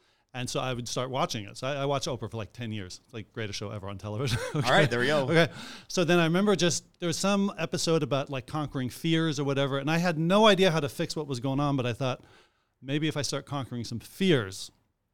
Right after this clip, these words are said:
Speaker 1: I'll start getting some answers." And I thought, "Well, what's the scariest thing I can think of?" And it was going to an acting class. I mean, terror, terrified. So I called a buddy of mine who was an actor, and I said, "Hey, do you know, you know, do you know somebody?" And they said, "Oh, yeah, hands down,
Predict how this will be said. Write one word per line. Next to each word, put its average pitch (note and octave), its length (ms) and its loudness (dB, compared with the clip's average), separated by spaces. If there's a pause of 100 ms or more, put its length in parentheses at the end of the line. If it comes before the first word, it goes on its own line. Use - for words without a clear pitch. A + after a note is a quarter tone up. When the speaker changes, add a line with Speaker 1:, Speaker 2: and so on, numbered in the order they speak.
(520)
Speaker 1:
I'll B2+ 220 -2
start B2 460 -4
getting B2+ 180 -4
some A2+ 240 -6
answers." G#2+ 640 -6
And C3 80 -6
I B2 60 -2
thought, B2 200 -2
"Well, A#2+ 120 -4
what's C#3 140 -4
the C#3 60 -6
scariest B2 400 -4
thing A#2 140 -4
I G#2+ 60 -6
can G2+ 120 -10
think A#2+ 240 -6
of?" G2 220 -6 (400)
And B2+ 80 -8
it - 20 -4
was A#2+ 100 -6
going B2 140 -4
to A2+ 80 -4
an G#2 60 -6
acting A#2 320 -4
class. A2 360 -18 (480)
I E3+ 100 -2
mean, - 80 -8 (600)
terror, D3 360 0 (180)
terrified. A#2 440 0 (580)
So - 120 -6
I D3+ 40 -2
called D#3 220 4
a C#3+ 40 2
buddy D3 220 6
of D3 80 4
mine C#3+ 160 2
who D3 60 2
was B2+ 100 2
an B2 80 0
actor, A#2+ 320 -2
and D3 100 0
I A#2 60 -2
said, A#2 180 -4
"Hey, A#2+ 140 -2
do A2+ 80 -4
you A2+ 80 -2
know, A#2+ 360 -4
you B2 60 -10
know, A2+ 120 -8
do A#2 120 -8
you A#2+ 60 -6
know A2 100 -4
somebody?" A2+ 380 -6
And A#2 100 -6
they G#2 60 -8
said, A2 180 -6
"Oh, C3+ 120 2
yeah, B2 160 0
hands C#3+ 380 0
down, C3 300 -2